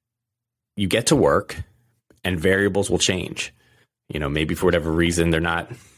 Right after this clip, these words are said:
you know, maybe they, they get hurt doing a certain exercise, or maybe there's dietary restrictions that you didn't anticipate. Without those check-ins, there's no way to correct those variables.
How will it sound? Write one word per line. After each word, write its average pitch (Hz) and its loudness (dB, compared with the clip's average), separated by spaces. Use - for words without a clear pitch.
you 80 -6
know, 76 -4
maybe 85 -2
they, 90 -6
they 101 0
get 95 -2
hurt 101 -2
doing 85 2
a 82 2
certain 87 0
exercise, 69 -4
or 71 0
maybe 82 2
there's 76 -2
dietary 85 0
restrictions 73 -2
that 69 -2
you 76 -2
didn't 76 -2
anticipate. 80 -2
Without 107 0
those 135 4
check-ins, 71 -4
there's 85 -2
no 98 4
way 95 2
to 87 -2
correct 82 -4
those 69 -2
variables. 76 -2